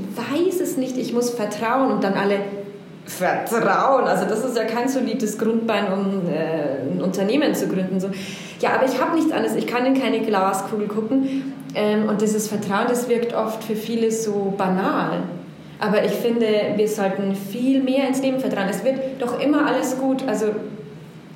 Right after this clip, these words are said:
wann wurde es denn mal nicht gut? Noch dazu sind wir in einem Sozialstaat, also wir haben immer eine Krankenkasse, <laughs> wir haben immer ein Dach über dem Kopf und Essen. Also, ähm, alles andere ist on top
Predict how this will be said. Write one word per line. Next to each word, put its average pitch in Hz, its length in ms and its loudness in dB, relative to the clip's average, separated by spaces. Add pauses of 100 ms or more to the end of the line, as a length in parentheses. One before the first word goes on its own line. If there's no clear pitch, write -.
wann 262 380 4
wurde 285 180 4
es 277 160 2
denn 269 180 4
mal 269 140 4
nicht - 340 0
gut? 190 320 -2 (720)
Noch 240 120 2
dazu 262 240 0
sind 262 240 2
wir 240 80 4
in 240 80 4
einem 233 120 2
Sozialstaat, 240 920 0
also 220 240 0 (280)
wir 220 80 0
haben 226 100 0
immer 349 160 0
eine 403 100 0
Krankenkasse, 311 600 2 (500)
<laughs> - 460 -6
wir 254 80 -2
haben 240 80 0
immer 262 260 4
ein 240 220 2
Dach 247 200 0
über 247 160 2
dem 226 80 -2
Kopf 240 220 -2
und 240 120 -2
Essen. 220 440 -2
Also, 202 200 -2 (920)
ähm, 202 240 -2
alles 214 280 2
andere 233 260 2
ist 240 140 2
on 208 160 0
top 262 320 0